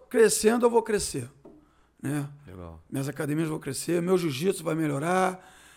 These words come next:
Speaker 1: minha técnica, eu
Speaker 2: Sim.
Speaker 1: vou ter que treinar mais, vou ter que estudar mais,
Speaker 2: Sim.
Speaker 1: né? Vou, tô quase sessenta anos, mas ainda tenho que f-, fazer uma brincadeira, <laughs> porque senão
Speaker 2: <laughs>
Speaker 1: vou ficar pra trás. Então, que eles continuem aí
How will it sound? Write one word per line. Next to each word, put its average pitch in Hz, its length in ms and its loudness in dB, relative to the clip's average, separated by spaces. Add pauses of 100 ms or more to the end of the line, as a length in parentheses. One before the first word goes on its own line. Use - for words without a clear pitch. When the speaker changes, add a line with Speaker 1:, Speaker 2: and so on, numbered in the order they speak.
(240)
Speaker 1:
minha 165 220 -2
técnica, 185 640 2
eu 175 60 4
Speaker 2:
Sim. 175 60 2
Speaker 1:
vou 175 80 -2
ter 196 160 2
que - 120 -14
treinar 175 440 0
mais, 185 300 2
vou 170 140 -4
ter 190 140 2
que 185 120 -6
estudar 170 380 0
mais, 190 520 2 (380)
Speaker 2:
Sim. 98 180 -10
Speaker 1:
né? 208 360 2 (520)
Vou, 156 200 -6
tô - 280 -8
quase 196 260 2
sessenta 185 400 0
anos, 196 200 0
mas 196 480 -2
ainda 185 260 -2
tenho 202 280 0
que 220 160 -6
f-, - 260 -12 (300)
fazer 180 240 0
uma 190 80 2
brincadeira, 196 580 0
<laughs> - 60 -10
porque - 180 -4
senão 220 460 -2 (260)
Speaker 2:
<laughs> - 280 -16
Speaker 1:
vou 196 140 4
ficar - 220 2
pra - 140 4
trás. 156 360 4
Então, 185 300 0
que - 140 0
eles 196 200 8
continuem 190 580 -2
aí 175 420 2